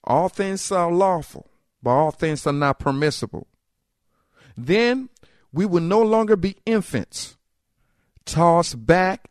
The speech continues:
and forth by the waves, and blown here and there by every wind of teaching, and by the cunning and craftiness of people in their deceitful scheming. And that's what erroneous doctrine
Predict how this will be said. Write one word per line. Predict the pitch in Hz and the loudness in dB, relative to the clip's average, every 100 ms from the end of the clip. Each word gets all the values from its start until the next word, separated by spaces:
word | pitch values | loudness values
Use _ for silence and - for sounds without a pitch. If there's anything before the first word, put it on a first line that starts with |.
| - | -2
and | 139 123 | -2 -2
forth | - 190 185 190 185 143 | -2 4 6 6 0 -8
by | - 123 | -2 0
the | 120 | 2
waves, | 120 160 160 113 - - - _ _ _ - | 4 4 2 -2 -8 -16 -20 _ _ _ -4
and | 127 120 | -4 -2
blown | 113 175 196 185 | 2 4 4 2
here | 143 196 190 | 2 2 4
and | 165 143 | 2 0
there | 180 180 160 | 0 2 2
by | 120 131 135 | 2 2 2
every | 160 151 | 2 2
wind | 151 160 160 | 0 0 0
of | 143 - | -2 -2
teaching, | - 254 240 - 98 80 _ _ _ _ - | -4 -2 -2 -4 -6 -8 _ _ _ _ -6
and | 143 143 | -4 0
by | 151 | 0
the | 147 | 0
cunning | 139 - - 240 240 240 233 | -6 -8 -2 0 2 0 -2
and | - 151 | -6 -8
craftiness | - - 208 226 220 160 127 113 104 - _ _ - | -8 -2 0 0 -2 -6 -6 -6 -8 -16 _ _ -2
of | 131 123 | 0 0
people | - 202 196 - 180 175 - _ | -4 -4 -2 2 2 2 -4 _
in | 143 139 | -4 -4
their | 135 143 | 2 2
deceitful | 135 131 127 - - 190 180 - 180 165 - | 2 -6 -8 -10 -6 -6 -6 -2 0 -2 -8
scheming. | - - - 185 143 92 - - _ _ _ _ _ - | -16 -12 -2 0 0 -4 -10 -20 _ _ _ _ _ -6
And | 151 147 | -6 -2
that's | 202 196 - | -2 -2 0
what | 185 180 - | -2 -2 -8
erroneous | 156 143 175 175 160 135 | -8 0 0 0 0 -4
doctrine | 110 160 180 170 - - 123 110 123 | -2 -2 -2 -4 -6 -8 -6 -6 -10